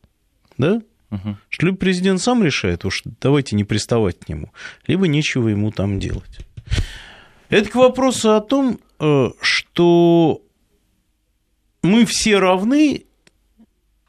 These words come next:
Speaker 1: Подождите, ребята, вы не равны.
Speaker 2: Ответственность разная, да?
Speaker 1: Не, вы не равны точно.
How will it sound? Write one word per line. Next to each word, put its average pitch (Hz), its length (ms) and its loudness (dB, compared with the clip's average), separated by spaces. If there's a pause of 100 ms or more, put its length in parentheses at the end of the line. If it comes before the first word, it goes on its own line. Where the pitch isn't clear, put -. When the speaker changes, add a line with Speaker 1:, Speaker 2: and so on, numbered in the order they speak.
Speaker 1:
Подождите, 156 380 -2
ребята, 110 380 -2
вы 120 380 -2
не 170 200 2
равны. 170 480 0
Speaker 2:
Ответственность 131 640 -2
разная, 87 320 -4
да? 113 140 -2 (120)
Speaker 1:
Не, 156 160 0
вы 123 140 -2
не 165 100 0
равны 196 340 0
точно. - 600 -4